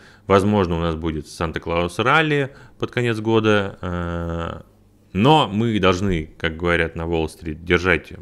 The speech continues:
ногу за дверью, понимать, что у нас, возможно, будет рецессия. Итак, отвечая на вопрос, что делать, когда наступит эта самая рецессия, что делать, когда она закончится, что делать внутри рецессии. Таким образом, мы переходим ко второй динамической таблице,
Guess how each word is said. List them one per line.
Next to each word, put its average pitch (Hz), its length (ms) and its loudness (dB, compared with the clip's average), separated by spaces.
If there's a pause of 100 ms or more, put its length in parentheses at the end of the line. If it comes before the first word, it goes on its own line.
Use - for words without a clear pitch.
ногу 85 360 -4
за 90 140 0
дверью, 127 400 0
понимать, 90 400 -4
что - 200 -8
у 78 60 -6
нас, 90 240 -10
возможно, 78 580 -10 (440)
будет 78 220 -8
рецессия. 80 500 -10
Итак, 135 260 0
отвечая 107 340 0
на 101 100 -2
вопрос, 95 500 -4
что - 240 -8
делать, 92 420 0
когда 80 280 -4
наступит 87 500 -6
эта - 160 -14
самая 71 380 -12
рецессия, 113 720 -2 (420)
что - 180 -2
делать, 87 420 0
когда 76 420 -8
она 69 400 -12
закончится, 98 800 -2
что 82 160 -6
делать 80 300 -6
внутри 92 380 -4
рецессии. 107 680 -2 (480)
Таким 135 220 -2
образом, 131 280 2
мы 107 80 2
переходим 107 400 0
ко 90 120 -4
второй 110 360 4
динамической 82 760 -6
таблице, 87 680 -6